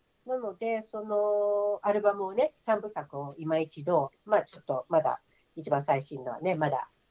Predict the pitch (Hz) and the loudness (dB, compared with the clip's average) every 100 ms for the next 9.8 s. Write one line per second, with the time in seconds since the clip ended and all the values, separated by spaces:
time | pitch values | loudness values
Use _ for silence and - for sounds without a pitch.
0 | _ - 165 160 - 151 233 214 175 175 | _ -2 2 2 0 4 6 6 4 2
1 | 175 170 165 165 180 240 240 - 165 151 | 0 0 0 -4 4 8 8 6 0 -4
2 | 151 202 - 156 139 _ _ _ - 156 | -4 -4 -2 -2 -6 _ _ _ -8 -8
3 | 151 147 170 147 143 196 202 - 226 214 | -8 0 2 4 6 6 6 4 -4 -4
4 | - 190 185 196 180 196 180 160 311 453 | -6 -8 -6 -4 -2 0 2 4 4 4
5 | 415 175 143 190 175 165 - 175 175 - | 4 2 4 4 4 4 -2 -8 -8 -8
6 | 185 175 147 143 139 180 - 165 160 170 | -10 -8 -12 -10 -4 -4 -2 -4 0 0
7 | 156 151 170 170 240 - 240 226 233 302 | 0 -4 -4 -4 0 4 4 4 6 6
8 | 285 190 139 156 160 147 143 143 147 - | 6 2 -2 -6 -6 -6 -6 -8 -10 -6
9 | 143 135 139 147 - 254 226 | -4 -4 -8 -12 4 8 8